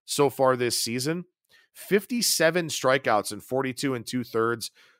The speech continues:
two fifty-three E R A, one seventy-one fip. He's been dominant outside of his first two starts of the year where he gave up nine of his twelve earned runs.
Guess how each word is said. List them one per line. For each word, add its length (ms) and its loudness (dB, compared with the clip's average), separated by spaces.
two 140 0
fifty-three 580 0
E 140 2
R 220 6
A, 120 6
one 260 -2
seventy-one 640 0
fip. 420 -2
He's 160 -4
been 240 0
dominant 520 4
outside 440 2
of 60 0
his 120 -2
first 340 -2
two 120 -2
starts 400 2
of 80 -2
the 80 -6
year 240 4
where 100 2
he 80 -2
gave 120 4
up 120 2
nine 300 2
of 60 -2
his 160 -2
twelve 360 4
earned 180 0
runs. 500 2